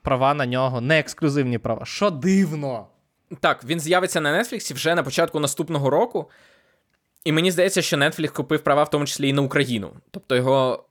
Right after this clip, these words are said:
Speaker 2: мабуть, можна буде подивитися. Але, е, ідея в тому, що Netflix, його одразу закрили і продали Нетфліксу. І якщо Netflix буде задоволений кількістю переглядів,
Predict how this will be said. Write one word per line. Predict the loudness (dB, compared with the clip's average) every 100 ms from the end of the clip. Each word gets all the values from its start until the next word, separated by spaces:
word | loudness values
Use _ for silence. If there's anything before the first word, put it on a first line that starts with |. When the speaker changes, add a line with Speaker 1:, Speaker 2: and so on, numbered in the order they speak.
| _
Speaker 2:
мабуть, | -6 -4 -4
можна | 0 0 -2
буде | -4 -6
подивитися. | -6 -4 -4 -4 -2
Але, | 0 2 0 -4
е, | -10 -8
ідея | -4 0 0
в |
тому, | 2 -2 0
що | -4 -4 0 0 0
Netflix, | -4 -4 -4 -6 -6 -2
його | 0 2 2 0 -2
одразу | 2 2 2
закрили | -2 -2 0 2 0
і |
продали | 0 -2 0 0
Нетфліксу. | 0 -2 -2 -6 -4 -8 -10 -20 _
І | -4 -2
якщо | -2 0 0
Netflix | 2 -2 -2 -6 -2
буде | 0 0
задоволений | 2 0 2 2 2 -2 -6 -8 -4
кількістю | -4 -4 -8 -4
переглядів, | 0 2 0 -6 -10 -18